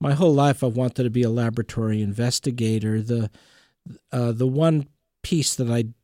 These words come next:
did not really think I'd be doing it th-, either earlier in life or this stage in life is all the public engagement to get people to care about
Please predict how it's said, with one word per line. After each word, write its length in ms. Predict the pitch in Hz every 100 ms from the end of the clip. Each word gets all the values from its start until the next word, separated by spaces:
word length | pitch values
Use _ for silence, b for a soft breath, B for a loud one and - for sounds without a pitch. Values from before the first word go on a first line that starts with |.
| _ -
did 160 | 143
not 260 | 131 127 113
really 260 | 123 120 120
think 300 | - 127 117
I'd 120 | 113
be 140 | 110
doing 520 | 101 110 127 147 139 127
it 140 | 113 _ _ _
th-, 160 | 131 -
either 420 | 127 120 117 113
earlier 420 | 113 131 131 127 127
in 120 | 120
life 240 | 123 117
or 40 | 113
this 180 | 113
stage 280 | - 120 113
in 80 | 120
life 260 | 120 113 117
is 140 | 110
all 160 | 117 113
the 260 | 117 107 B B B _
public 400 | - 120 123 -
engagement 880 | 113 110 117 120 113 113 104 131 -
to 240 | - 107
get 240 | 104 113 -
people 300 | 117 110 104
to 100 | 110
care 400 | - 120 120 123
about 460 | 113 120 117 -